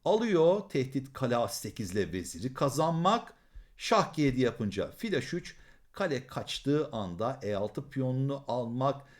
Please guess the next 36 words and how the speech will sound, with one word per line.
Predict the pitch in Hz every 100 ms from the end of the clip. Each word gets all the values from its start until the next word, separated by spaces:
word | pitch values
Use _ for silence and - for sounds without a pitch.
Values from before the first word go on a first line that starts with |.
| _ -
efendim | 120 123 127 123 135
fili | 135 127 147
oynayıp | 139 120 123 127 135 135 85
vezirle | 104 107 151 147 107
buradan | 139 123 139 131 104
devreye | 120 120 151 151
girmek | 120 123 135 135
gibi | 120 113
fikirler | - 110 104 101 110
var | 104 285 233
ve | 110 -
kazançtır. | 101 - 80 - - 98
Espenko | 101 - 120 110 - 113 - - - - - -
yine | 233 170 123
o | 110
sağlam, | - - 117 120 160 139 - - 104
e, | 98
tavrını | - 131 98 101 85
gösteriyor, | 80 117 - 139 127 156 147
duruşunu | 92 90 - 98 80 67
bozmuyor | 123 180 143 113 101 117 127 _ -
ve | 131
gelişime | - 110 - 104 87
devam | 90 90 78
ediyor | 76 113 131
at | -
C | - 87
altı. | - - - _ _ _ - - - -
G | 101 151
alır | 220 240
H | 190 - 131
yedi | 104
şah, | - 87 82 -
şah | - 196 117
H |
sekiz, | - - - 135 - -